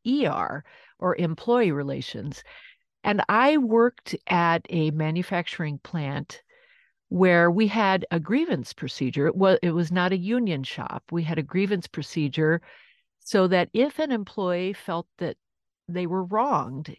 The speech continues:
in some way, um, I, as their employee relations rep, could assist them by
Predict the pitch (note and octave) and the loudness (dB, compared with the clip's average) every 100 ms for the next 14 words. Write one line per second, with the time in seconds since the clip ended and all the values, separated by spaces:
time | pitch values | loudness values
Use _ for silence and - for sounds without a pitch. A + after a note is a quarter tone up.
0 | - D#3+ D3 E3+ D3 C#3 C#3+ D3 G#3 - | -6 -6 -4 -4 -4 -4 -6 -6 -6 -12
1 | - - _ _ _ _ - F3 D#3+ D#3 | -20 -20 _ _ _ _ 0 2 4 2
2 | - - A3+ B3+ D3+ D3 A3 A#3 _ _ | -2 2 4 4 4 2 0 -4 _ _
3 | E3+ D#3 E3 D#3 D#3 D3+ - _ - D#3+ | -6 -4 -2 0 0 -2 -8 _ -8 -8
4 | - D#3+ E3 D#3+ D#3 D3+ - D3+ C#3 A#3 | -4 -2 0 0 0 -2 -4 -6 -4 0
5 | C4 F3+ - - _ _ _ _ _ - | 0 0 -4 -20 _ _ _ _ _ -8
6 | - G3 F#3+ E3 F#3+ - C#4+ - - - | 0 2 2 -2 -10 -6 -6 -6 -6 -6
7 | A#2 C#3 D3+ F3 E3 E3 E3 | -6 -6 0 4 4 4 2